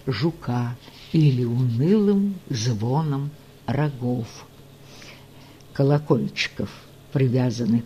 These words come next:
к рогам домашних животных. И вот такое введение помогало читателю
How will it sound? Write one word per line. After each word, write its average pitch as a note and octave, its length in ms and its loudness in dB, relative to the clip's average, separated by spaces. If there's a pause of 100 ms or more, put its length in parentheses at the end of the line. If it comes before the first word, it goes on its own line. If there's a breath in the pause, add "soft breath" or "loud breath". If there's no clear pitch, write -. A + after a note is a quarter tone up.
к - 80 -8
рогам A#3+ 480 0 (160)
домашних D3 800 -2
животных. A#2+ 680 -6 (3000 loud breath)
И D#3+ 60 6
вот D3 260 2
такое D3 420 4
введение C3 1080 6 (320 loud breath)
помогало C3 600 2
читателю B2 920 -2